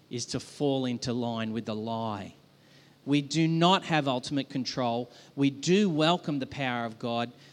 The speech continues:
Jordan Singh says it like this: "Kingdom life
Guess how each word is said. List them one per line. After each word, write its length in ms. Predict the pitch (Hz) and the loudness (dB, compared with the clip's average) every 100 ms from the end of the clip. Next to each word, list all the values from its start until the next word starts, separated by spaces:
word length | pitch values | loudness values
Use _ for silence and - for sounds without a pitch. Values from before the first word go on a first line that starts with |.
| - - 147 | -20 -18 -8
Jordan 380 | - 180 180 156 | 2 4 4 2
Singh 380 | - 175 175 160 | 2 2 2 0
says 280 | - 143 | 0 0
it 60 | 139 | 0
like 300 | 135 143 143 | 2 2 2
this: 200 | 165 151 | 0 0
"Kingdom 440 | - 214 208 196 | 0 2 4 2
life 360 | 170 170 170 - | 4 2 2 -2